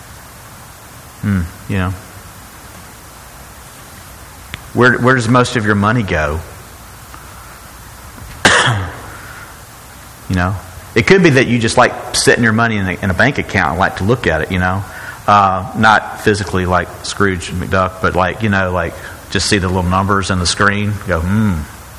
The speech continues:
I'm okay." That's kind of spending it. <laughs> How do you use your money?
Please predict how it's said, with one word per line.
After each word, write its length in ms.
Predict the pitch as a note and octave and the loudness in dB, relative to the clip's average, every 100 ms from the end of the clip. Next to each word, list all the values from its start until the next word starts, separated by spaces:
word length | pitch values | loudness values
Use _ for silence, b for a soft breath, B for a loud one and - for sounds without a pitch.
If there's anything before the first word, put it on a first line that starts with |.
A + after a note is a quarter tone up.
| - - | -16 -6
I'm 140 | F2+ F2 | -2 -2
okay." 400 | D#2+ F2+ E2+ E2+ - - B B B B B B - - - - - - - - | -2 -2 -2 -8 -12 -20 B B B B B B -20 -20 -20 -20 -20 -20 -20 -6
That's 140 | G2 - | -2 0
kind 200 | A#2 F2+ | 0 0
of 80 | - | -2
spending 440 | - F2+ F2+ F2 | -2 0 0 0
it. 160 | F2 - | -2 -4
<laughs> 300 | - - - B B B B B B B - - - - - - | -12 -14 -4 B B B B B B B -20 -20 -20 -20 -20 0
How 100 | B2+ | 2
do 80 | A#2+ | 2
you 80 | G#2+ | 0
use 340 | F#2+ G#2 G2+ | 0 -2 0
your 100 | F#2 | 0
money? 340 | F2 E2 E2 | 0 0 -2